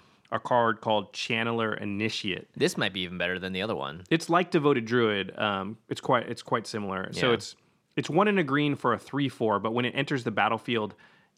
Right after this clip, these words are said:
Speaker 1: you put three negative counters on it. So
Speaker 2: On a
Speaker 1: it's
Speaker 2: creature you control. It doesn't even need to be this guy.
Speaker 1: Yeah, on a creature you control. So it
Speaker 2: This
Speaker 1: comes into
Speaker 2: lady.
Speaker 1: play, and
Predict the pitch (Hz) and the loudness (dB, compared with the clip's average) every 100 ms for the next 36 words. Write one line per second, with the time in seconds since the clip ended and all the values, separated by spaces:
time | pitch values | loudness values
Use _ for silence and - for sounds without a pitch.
0 | _ 120 - 131 - - 143 143 123 117 | _ -6 -2 -2 -2 0 2 4 2 2
1 | 110 - 110 110 98 90 90 - - - | 0 0 0 0 0 0 -2 -6 -8 0
2 | 123 135 143 151 147 131 131 117 98 113 | 2 4 2 2 2 0 -2 -4 -2 -2
3 | 92 92 101 92 85 82 85 - 65 139 | -2 -4 -6 -6 -6 -6 -6 -4 2 4
4 | 120 104 - - 117 123 117 107 95 107 | 4 4 2 0 -2 -2 -4 -4 -2 -2
5 | 98 165 151 156 95 233 220 220 190 - | 2 4 4 2 2 2 4 2 2 2
6 | 143 135 127 - 135 123 | 2 4 2 0 -2 -2